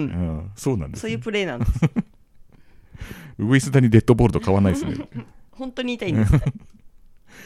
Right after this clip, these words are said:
Speaker 1: で、えっと、僕らはですね、えー、今、えー、六月の、えー、二十四日ですね。
Speaker 2: うん。
Speaker 1: 収録してますけども、
Speaker 2: うん。
Speaker 1: えー、今日、えー、ディーディーティーに
Speaker 2: はい。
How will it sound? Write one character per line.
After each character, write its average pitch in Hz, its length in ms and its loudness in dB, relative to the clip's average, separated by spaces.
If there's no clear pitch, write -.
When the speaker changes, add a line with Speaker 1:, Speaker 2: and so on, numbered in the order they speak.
Speaker 1:
で、 92 120 2
え 87 40 6
っ - 20 -2
と、 90 120 2
僕 98 220 2
ら 92 100 4
は 80 120 0
で 73 100 -6
す 78 80 -10
ね、 85 200 -2
え 80 240 0
ー、 87 40 0
今、 85 320 2
え 82 180 0
ー、 - 20 0
六 85 240 -2
月 92 440 -2
の、 104 280 2
え 80 380 -2
ー、 - 20 -2
二 110 100 2
十 85 120 -2
四 82 100 0
日 - 140 -4
で 92 100 0
す - 80 -14
ね。 95 180 -6
Speaker 2:
う 220 60 -10
ん。 196 60 -12
Speaker 1:
収 - 160 -4
録 - 180 -6
し - 40 -12
て 87 100 -4
ま 85 100 -2
す - 80 -16
け 69 80 -6
ど 73 100 -10
も、 78 160 -6
Speaker 2:
う 208 60 -4
ん。 - 160 -6
Speaker 1:
え - 80 -4
ー、 85 120 -2
今 95 220 2
日、 - 40 -20
え 85 160 -4
ー、 - 20 -4
デ 85 100 -2
ィ - 20 0
ー 85 40 -2
デ 87 60 0
ィ 82 40 -2
ー - 20 -20
テ 87 80 -4
ィ 76 40 -4
ー - 20 -6
に 69 120 -12
Speaker 2:
は 220 240 -4
い。 165 240 -8